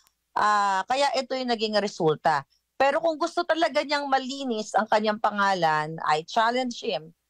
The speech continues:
na magkaroon o magpakita ng accountability sa taong bayan para matapos na itong pulboronic issue na ito, na magpa-drug test siya sa independent hospital o independent clinic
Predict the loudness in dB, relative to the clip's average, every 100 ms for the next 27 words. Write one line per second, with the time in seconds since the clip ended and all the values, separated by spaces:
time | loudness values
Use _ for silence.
0 | -8 0 2 2 2 2 2 2 2 0
1 | -6 _ _ 0 2 2 -2 -2 -6 -6
2 | -8 -2 -2 -2 _ _ -2 2 2 2
3 | 0 0 -2 0 -2 -2 -4 -2 2 2
4 | 2 0 0 2 2 -2 -2 -2 0 2
5 | 0 0 0 0 -4 -2 -4 0 0 2
6 | 0 2 2 2 0 -8 -12 -6 -2 0
7 | 0 0 0 0 -4 -20 -6 0 2 2
8 | 2 0 2 0 0 0 0 0 -6 0
9 | 2 0 -4 -18 _ _ -10 0 0 0
10 | -4 -4 -4 0 0 2 2 2 0 -4
11 | 0 0 -2 -6 0 2 2 2 0 -2
12 | -2 -2 0 -2 -4 _ -8 -4 0 0
13 | 0